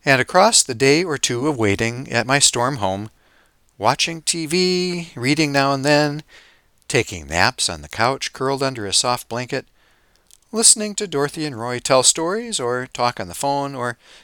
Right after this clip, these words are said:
just putter quietly about the house doing whatever it is that grown-ups do. Across that day or two of waiting, I taught myself how to blow bubbles with that seemingly endless foot-long rod of grape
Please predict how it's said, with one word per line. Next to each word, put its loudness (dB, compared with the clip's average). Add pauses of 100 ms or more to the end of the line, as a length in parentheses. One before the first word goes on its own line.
just -2
putter 2
quietly 2
about 4
the -2
house 2
doing -4
whatever 0
it -4
is 0
that 0
grown-ups -6
do. -8 (640)
Across 4
that 4
day 2
or -2
two -4
of -4
waiting, -4 (840)
I 2
taught 2
myself -2
how 0
to -4
blow -2
bubbles 0 (480)
with -4
that 6
seemingly 2
endless 0
foot-long -2
rod 0
of -2
grape -2